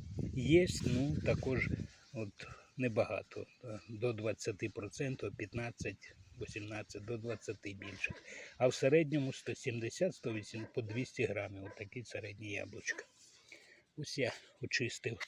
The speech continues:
наліт на йому. Без нальоту і з нальотом. Ну, яблучка дуже бомбезні, що я буду казати.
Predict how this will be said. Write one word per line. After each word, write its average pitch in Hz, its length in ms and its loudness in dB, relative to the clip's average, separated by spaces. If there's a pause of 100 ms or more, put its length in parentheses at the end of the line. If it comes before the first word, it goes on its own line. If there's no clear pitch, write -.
(560)
наліт 107 580 4
на 110 120 -4
йому. - 420 -6 (1700)
Без 113 280 2
нальоту 120 600 4 (1040)
і 117 120 0
з 117 80 0
нальотом. 113 680 0 (2750)
Ну, 170 140 2
яблучка 117 540 6
дуже 107 260 0
бомбезні, 120 640 0 (100)
що - 180 -2
я 113 140 -4
буду 101 240 -8
казати. - 520 -10